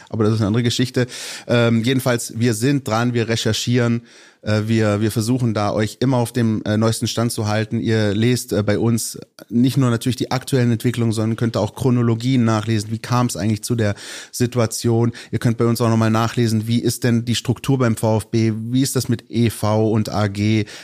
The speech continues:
Welches Gremium, welche Personen sind wo? Ähm, also wenn ihr euch da nochmal einlesen wollt, dann, äh, bitte sehr, sehr, sehr gerne bei uns. Wir versuchen euch da so gut wie möglich mitzunehmen.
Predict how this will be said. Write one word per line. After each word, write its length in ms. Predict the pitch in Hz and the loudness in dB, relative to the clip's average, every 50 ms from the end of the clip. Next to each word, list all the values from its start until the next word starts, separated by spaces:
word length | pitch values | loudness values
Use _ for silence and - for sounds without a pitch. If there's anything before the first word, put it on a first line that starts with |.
| - - - | -20 -8 -2
Welches 400 | 113 113 120 117 - 127 - - | 0 0 2 0 0 -2 -4 -4
Gremium, 400 | - 113 113 117 113 113 107 101 | -2 0 2 4 4 2 2 2
welche 280 | 110 107 113 - - 110 | 2 0 0 0 -2 -2
Personen 500 | - 113 104 98 107 104 107 113 107 101 | 0 0 0 2 2 2 2 2 2 2
sind 280 | 113 110 107 101 - | 0 0 0 0 -2
wo? 260 | 101 98 107 110 107 107 - - - - - - - - | 0 0 2 2 0 -2 -6 -12 -16 -16 -18 -14 -6 -2
Ähm, 360 | 104 98 98 98 98 95 - | 0 2 2 2 2 0 0
also 160 | - 104 104 104 | 0 0 2 2
wenn 100 | 104 107 | 2 2
ihr 60 | 101 | 0
euch 80 | 98 | 0
da 120 | - 110 107 | 0 2 2
nochmal 280 | 110 101 107 98 - | 2 2 2 0 0
einlesen 540 | - 95 101 104 107 107 107 104 98 101 95 | 0 0 0 0 2 2 2 2 0 0 0
wollt, 300 | 98 98 101 101 95 - | 2 2 2 0 0 0
dann, 300 | 98 95 98 95 - - | 0 0 2 0 -2 -2
äh, 160 | - 95 92 - - | -2 -2 -4 -2 -2
bitte 260 | - 104 - 104 95 | -2 -2 0 0 0
sehr, 300 | 92 101 104 107 107 104 | 2 2 2 4 4 2
sehr, 220 | 107 104 95 95 | 2 2 0 0
sehr 160 | 90 95 92 | 0 0 -2
gerne 240 | 92 95 92 95 90 | 0 0 0 0 0
bei 140 | 87 87 - - - _ - | 0 -2 -4 -6 -8 _ -8
uns. 320 | - - 104 104 101 - | -2 0 2 2 2 0
Wir 80 | 101 95 | -2 -2
versuchen 460 | - - 101 98 104 110 110 107 101 | -2 -2 -2 0 2 2 4 4 2
euch 200 | - 85 92 - | 2 0 0 0
da 120 | - 95 92 | 0 0 0
so 120 | 92 92 | 0 0
gut 240 | 87 98 95 95 - | -2 -2 -2 -2 0
wie 80 | 95 | 0
möglich 380 | 87 87 87 85 90 82 - - | 0 2 0 0 -2 -4 -2 -2
mitzunehmen. 540 | 98 101 - - - 87 87 85 76 64 | -2 -2 0 -2 -4 -4 -4 -4 -4 -6